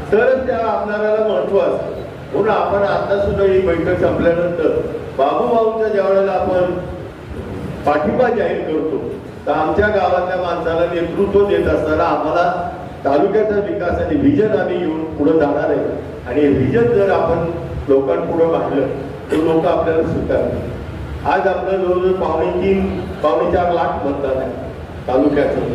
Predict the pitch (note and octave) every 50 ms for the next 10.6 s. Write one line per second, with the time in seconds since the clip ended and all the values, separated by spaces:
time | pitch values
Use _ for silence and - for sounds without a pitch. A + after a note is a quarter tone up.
0 | - - - - - - - C3+ D3+ E3 D#3 E3 E3+ E3+ E3+ - - - - -
1 | - F3 F3+ F3 F#3 F3+ F3 F3 E3+ E3+ E3+ E3 - F#3+ F#3 - - - F#3+ G3+
2 | - - C#3+ - - - - - - - - - - - - - C#3+ D#3+ - G3+
3 | G3 G3 G3+ G#3+ A3 - G3+ G#3 G3 - A#3+ A#3+ A#3+ A#3+ A3+ G#3+ A3+ A#3 G#3+ -
4 | G#3+ G#3 - - G3 G3 G3 F#3+ F3+ F3 F3 F3 E3+ E3 D#3+ D#3 D#3 E3 - F3
5 | F3+ E3 - - - - F3 F3 E3 E3 D#3+ E3 - C3 A#2+ - - - D#3 D3+
6 | D#3+ E3+ E3+ E3+ E3+ - - - - - - C3 C#3+ D#3+ D#3+ D#3+ E3 D#3+ D#3+ G3
7 | F3+ D#3+ D3+ D3+ D#3+ D#3+ D#3+ D#3+ D#3+ D#3+ D#3 D#3 D3+ D3+ D3+ D3+ D3 D3+ D3 C#3+
8 | C#3+ D3+ D#3 D#3 D#3 D3+ D3+ F3+ F3 - D#3 D3+ D3 D3+ D3+ D#3 D3+ D3 C#3 C#3+
9 | D3 - - - - - - D#3+ E3 D#3+ E3+ F3 F3 E3+ D#3+ - - D#3 D3+ D3
10 | D3+ - - E3+ D#3+ D#3 D3+ D3 C#3+ C#3+ C#3 -